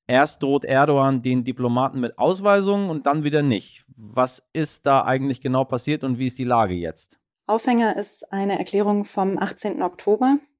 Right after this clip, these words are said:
Speaker 2: Darin fordern insgesamt zehn Botschafter, darunter eben auch der deutsche und der amerikanische,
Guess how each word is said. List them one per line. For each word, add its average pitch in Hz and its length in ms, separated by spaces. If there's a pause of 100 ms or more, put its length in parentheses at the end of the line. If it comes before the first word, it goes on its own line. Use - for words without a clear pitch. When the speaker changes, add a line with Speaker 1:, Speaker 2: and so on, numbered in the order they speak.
(120)
Speaker 2:
Darin 196 380
fordern 196 640
insgesamt 185 480
zehn 185 260
Botschafter, 220 680
darunter 185 380
eben 180 240
auch 180 200 (120)
der 175 240
deutsche 185 720
und 170 340
der 170 100
amerikanische, 180 800